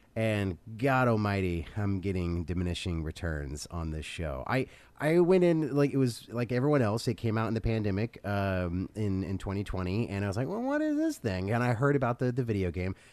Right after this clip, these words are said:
had no idea it was a book. Definitely not going back to the books 'cause I don't read. And, uh, and I don't play, uh, video games that much. So I was like, "Well, this is gonna be the only time I watch The Witcher." And I like Henry Cavill.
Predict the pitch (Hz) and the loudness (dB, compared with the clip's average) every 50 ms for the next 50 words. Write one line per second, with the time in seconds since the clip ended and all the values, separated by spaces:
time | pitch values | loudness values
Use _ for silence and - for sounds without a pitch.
0 | _ _ - 101 95 78 82 82 82 87 113 147 151 120 90 85 76 85 82 80 | _ _ -4 -4 -4 -4 -4 -6 -2 0 2 4 4 2 2 0 -2 -4 -4 -4
1 | 76 76 73 - 80 85 101 - - - - - - 117 123 123 - 110 95 92 | -6 -8 -8 -6 -4 -4 -4 -6 -8 -20 -20 -8 -2 0 0 0 0 0 -2 0
2 | 87 85 - 85 82 78 76 82 80 - - 69 76 71 80 78 85 - - - | -2 -2 -2 -4 -4 -2 -4 -4 -6 -6 -8 -12 -10 -6 -6 -6 -6 -6 -8 -8
3 | 85 76 85 80 82 80 - 71 71 67 78 82 - - - - - - - _ | -6 -6 -4 -4 -4 -6 -6 -8 -10 -8 -10 -10 -12 -16 -20 -20 -20 -20 -20 _
4 | - 107 107 110 110 107 98 104 101 98 92 92 82 107 117 127 135 131 127 - | -8 -6 -4 -4 -4 -4 -4 -2 -2 -2 -2 -2 -2 -2 -2 0 0 -2 0 0
5 | 139 139 143 143 139 139 135 160 170 151 85 80 71 71 76 73 73 - - - | 0 2 2 2 0 0 0 0 -2 -2 -2 -4 -4 -4 -4 -6 -6 -8 -10 -10
6 | - 92 90 87 85 85 85 78 82 87 - - 165 185 180 180 151 147 - - | -6 -4 -2 0 0 -2 -2 -4 -6 -4 -4 -2 -2 -2 -2 -4 -8 -8 -4 -2
7 | 139 123 120 117 98 110 127 135 123 127 117 113 113 107 95 87 87 - - - | 0 0 2 2 2 2 0 0 0 -2 -2 -2 -2 -2 -2 -2 -4 -4 -6 -10
8 | 92 87 87 90 80 73 76 - - 67 55 52 - - - - - - - - | -8 -6 -6 -6 -6 -6 -8 -10 -10 -12 -12 -12 -16 -18 -20 -20 -20 -12 -4 0
9 | 208 214 226 - - _ - - 247 302 320 320 320 302 294 285 320 339 339 - | 2 2 2 0 -4 _ -12 -6 -4 -2 0 2 2 2 0 0 2 0 0 -2
10 | - - - 294 269 269 277 285 269 277 - 311 320 330 339 294 269 175 82 78 | -4 -6 0 2 4 4 4 4 2 0 0 0 2 2 2 2 2 2 0 -2